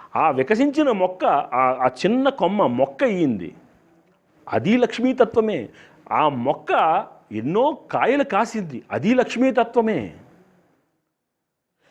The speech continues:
ఈ లక్ష్మీతత్వాన్ని, ఆ ప్రకృతిలో ఉన్నటువంటి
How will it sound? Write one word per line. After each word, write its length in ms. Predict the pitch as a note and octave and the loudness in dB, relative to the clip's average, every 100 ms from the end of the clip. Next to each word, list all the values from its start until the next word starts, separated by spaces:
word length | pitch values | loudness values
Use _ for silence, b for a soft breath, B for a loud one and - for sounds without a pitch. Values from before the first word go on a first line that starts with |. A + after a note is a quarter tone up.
| b | b
ఈ 160 | C#3 F3+ | -2 0
లక్ష్మీతత్వాన్ని, 1120 | C3+ A#2+ - C4 D4+ B3+ C4 A#3+ A3+ G3 C#3 | 0 -2 -2 0 0 -2 -4 -2 -2 -2 -2
ఆ 180 | A#2+ C3+ | 0 0
ప్రకృతిలో 920 | - D3+ D#3 D4+ - C4+ G#3 B2+ A#2 | 0 -2 0 -2 0 0 2 2 2
ఉన్నటువంటి 800 | F3 G3 F#3+ E3 D#3 D3 G3 D4 | 0 0 0 0 -2 -4 -6 -8